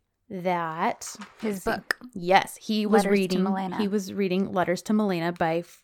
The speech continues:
Speaker 1: F-, uh, Franz Kafka, and he says to her, "Oh, it's one of my favorites." And she says, "I've memorized every line." And then I wrote, "He gives this charming grin," and under his breath is basically like,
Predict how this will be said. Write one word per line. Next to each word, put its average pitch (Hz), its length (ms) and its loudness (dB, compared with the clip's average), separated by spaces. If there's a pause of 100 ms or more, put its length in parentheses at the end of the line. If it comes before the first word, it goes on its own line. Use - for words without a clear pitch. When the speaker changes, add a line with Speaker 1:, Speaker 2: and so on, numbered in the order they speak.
Speaker 1:
F-, - 140 -20 (140)
uh, 175 320 -2
Franz 175 320 -2
Kafka, 196 540 -2 (600)
and 170 500 -4 (340)
he 185 680 -4 (160)
says 165 300 -4
to 185 80 -4
her, 180 220 -2
"Oh, 226 140 6
it's 208 180 -2
one 185 120 0
of 175 60 -4
my 165 120 -4
favorites." 196 680 -4
And 196 140 -4
she 202 160 -4
says, 180 320 -2
"I've 214 160 4
memorized 208 540 4
every 175 260 0
line." 165 580 -4
And 208 140 0
then 196 80 2
I 196 80 2
wrote, 185 260 2 (220)
"He 233 160 0
gives 185 220 4
this 175 240 0 (120)
charming 202 520 4
grin," 196 440 4
and 208 140 0
under 185 200 0
his 185 160 0
breath 170 380 4
is 175 120 -6
basically 170 340 -4
like, 151 260 -6